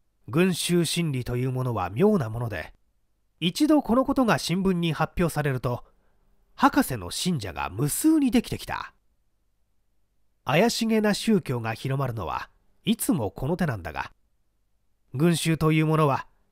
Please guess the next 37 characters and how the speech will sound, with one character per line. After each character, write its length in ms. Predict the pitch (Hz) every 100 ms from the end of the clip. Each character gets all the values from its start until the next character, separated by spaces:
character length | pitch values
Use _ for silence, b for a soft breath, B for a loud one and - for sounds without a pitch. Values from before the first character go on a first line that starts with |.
| _ -
信 380 | - 240 269
ず 120 | 247 254
る 120 | 202
か 140 | 147
信 280 | - 214 240
じ 120 | 214
な 100 | 180
い 80 | 147
か 160 | - 151
の 140 | 117
ど 140 | 170 214
ち 80 | 185
ら 100 | 123
か 100 | 110
で、 180 | 78 _ _ _ _ _
批 180 | - 196
判 300 | 180 339 320
す 160 | - 311
る 100 | 311
と 160 | 180
い 100 | 147 170
う 80 |
こ 120 | 160 170
と 100 | 165
は 180 | 78 104
な 80 | 202
い 100 | 185
も 140 | 90
の 60 | 92
だ。 280 | 64 - - _ _ _ _ _ _ _ _ _ _ _ _ _ _ -
イ 100 | 151
ワ 120 | 170
ン 100 | 160
や 140 | 127 120
博 240 | 180 160
士 100 | 131
は、 280 | 113 107